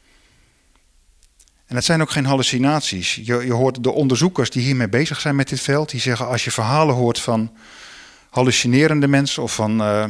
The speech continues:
psychoten, schizofrene mensen, dat is van een heel andere orde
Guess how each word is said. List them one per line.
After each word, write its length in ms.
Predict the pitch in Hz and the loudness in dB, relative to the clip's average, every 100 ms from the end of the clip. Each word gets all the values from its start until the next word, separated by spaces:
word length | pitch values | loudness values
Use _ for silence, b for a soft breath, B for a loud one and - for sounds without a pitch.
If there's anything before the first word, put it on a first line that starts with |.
| 104 B B B B _ - - - | -8 B B B B _ -20 -20 -12
psychoten, 500 | - 113 143 139 139 | -6 -2 2 2 2
schizofrene 600 | 131 127 - 104 120 139 | 0 -2 -4 -2 0 2
mensen, 380 | 131 123 123 139 | 2 0 -2 -6
dat 160 | 113 117 | -8 -6
is 140 | - | -4
van 100 | 113 | -4
een 60 | 107 | -2
heel 340 | 107 151 170 | 2 2 4
andere 240 | 147 123 120 | 2 0 0
orde 360 | 135 151 180 | -2 -2 -6